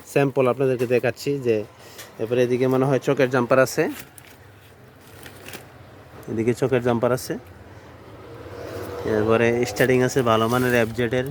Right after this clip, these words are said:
সুজুকির। যে কোনো প্রোডাক্ট, যে কোনো মাল চাচ্ছেন, এখানে আসলে হামেশাই পাবেন। হতাশ হওয়ার কোনো কারণ নাই। আপনার গাড়ি পরে ভেঙে গেছে, স্পট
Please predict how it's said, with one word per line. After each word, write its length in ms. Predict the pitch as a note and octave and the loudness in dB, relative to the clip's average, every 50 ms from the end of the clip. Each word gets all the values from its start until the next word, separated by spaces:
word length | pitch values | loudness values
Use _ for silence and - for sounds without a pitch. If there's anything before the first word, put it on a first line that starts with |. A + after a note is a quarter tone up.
| C#3 - | -8 -8
সুজুকির। 460 | - B2 A2 A2 A#2 G#2+ - C3 C3+ C3+ - - - - - - - - - - - - | -6 -6 -4 -4 -4 -2 0 0 0 0 -2 -8 -12 -12 -12 -12 -12 -10 -10 -12 -6 -4
যে 160 | B2+ B2+ D3+ D#3 | 2 4 4 6
কোনো 200 | E3+ G3+ G3 F3+ | 6 6 4 4
প্রোডাক্ট, 520 | - E3+ E3 D3+ B2+ G#2 F#2+ G2 G#2 G2+ | 4 4 4 6 6 4 -2 -6 -8 -6
যে 120 | A#2 A#2+ A#2+ - | -6 -6 -4 -4
কোনো 200 | D3+ D3+ D3+ C#3+ | -6 -6 -6 -6
মাল 240 | C3+ C3+ C3+ C#3 C#3 - | -6 -6 -6 -8 -8 -8
চাচ্ছেন, 380 | F3+ E3 - - - F#3 E3 | -8 -10 -10 -10 -10 -8 -6
এখানে 260 | D#3 D3 - C#3+ C#3 | -6 -6 -4 -2 -2
আসলে 340 | C3+ C3 C3 - - - C#3+ | -2 -2 -2 -4 -4 -4 -2
হামেশাই 380 | C3+ C3 A#2+ B2+ C3+ - D#3 C#3+ | -2 -2 -4 -4 -4 -4 -4 -2
পাবেন। 300 | C3+ C#3+ C3 C#3 C3 B2+ | -2 -2 -2 -2 -4 -2
হতাশ 380 | B2+ C3 B2+ A#2+ - - - | -2 -2 0 2 2 0 2
হওয়ার 160 | - D#3+ D3 C#3 | 0 -2 -2 -2
কোনো 200 | - D3 C#3+ B2+ | -2 -2 -2 0
কারণ 240 | B2+ C3 B2 C3+ | 0 0 0 0
নাই। 180 | C#3 C3+ A#2+ A#2 | 0 -2 -2 -2
আপনার 260 | A2+ A2 - C#3 C3 B2+ | -4 -4 -2 -4 -2 2
গাড়ি 220 | C#3 C3+ C3+ C3+ - | 2 2 2 2 0
পরে 260 | - C#3+ C#3+ C#3+ C#3+ | 0 0 2 2 2
ভেঙে 280 | C3 C3 C3+ B2+ C3 C3+ | 2 0 0 -2 0 0
গেছে, 220 | C#3+ C#3 C3+ C#3+ | -2 -2 -2 -6
স্পট 320 | C3+ - - - D3 C#3 | -8 -8 -8 -4 -2 -2